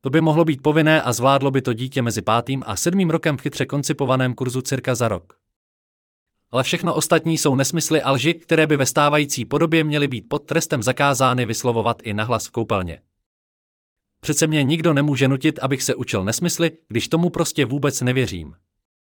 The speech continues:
A konec konců, jestli se nebudu učit vůbec nic, tak je to pořád jen moje věc a každému je do toho prd.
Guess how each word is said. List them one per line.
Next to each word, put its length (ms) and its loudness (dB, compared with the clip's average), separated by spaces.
A 100 -6
konec 280 0
konců, 360 2
jestli 260 2
se 140 0
nebudu 300 2
učit 280 -4
vůbec 340 -2
nic, 400 -4
tak 160 -2
je 60 0
to 120 0
pořád 400 0
jen 120 0
moje 240 0
věc 320 -2
a 120 -2
každému 520 0
je 80 0
do 100 -4
toho 240 -2
prd. 300 -10